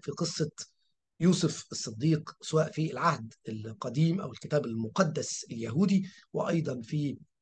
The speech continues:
القرآن الكريم. إذن سبعة لدينا في السنوات، سبع سنوات فيضان، سبع سنوات إنتاج ما بعد الفيضان، وسبع سنوات خالية من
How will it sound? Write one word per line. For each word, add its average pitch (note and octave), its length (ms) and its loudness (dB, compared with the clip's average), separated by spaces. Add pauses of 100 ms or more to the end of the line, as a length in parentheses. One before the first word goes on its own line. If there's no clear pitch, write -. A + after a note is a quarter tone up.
(160)
القرآن D3 440 0
الكريم. - 300 -10 (480)
إذن D3+ 340 2 (160)
سبعة D3+ 600 0
لدينا C3+ 500 0
في - 140 -14
السنوات، G3 880 0
سبع B2 300 -6
سنوات A#2 360 -12
فيضان، F#3+ 640 2
سبع - 200 -6
سنوات C#3+ 400 -2 (460)
إنتاج D#3 460 8
ما B2+ 120 -4
بعد A2+ 240 -8
الفيضان، F#3+ 600 4
وسبع E3 340 0
سنوات C#3+ 480 0 (280)
خالية D#3 380 2
من C#3 260 4